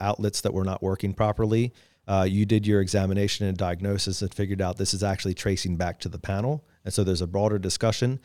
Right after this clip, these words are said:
You've made your presentation about panels, and now Jamie is, is, uh, saying, "Boy, that's a lot of money." So, Logan, we'll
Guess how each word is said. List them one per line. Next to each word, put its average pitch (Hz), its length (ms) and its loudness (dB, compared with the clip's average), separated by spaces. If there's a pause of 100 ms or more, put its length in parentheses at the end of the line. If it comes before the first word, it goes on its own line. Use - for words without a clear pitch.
(200)
You've 107 180 0
made 120 200 6
your 151 100 2
presentation 120 840 2
about 95 320 0
panels, 98 580 -2 (140)
and 90 360 0
now 104 240 2
Jamie 104 420 2
is, 87 360 -2
is, 90 300 -2
uh, 80 320 -4
saying, 85 480 -4
"Boy, 87 220 -2
that's 80 180 -6
a 90 60 -6
lot 85 180 -2
of 82 60 -6
money." 78 340 -6 (380)
So, 90 280 2
Logan, 120 400 4
we'll 110 120 2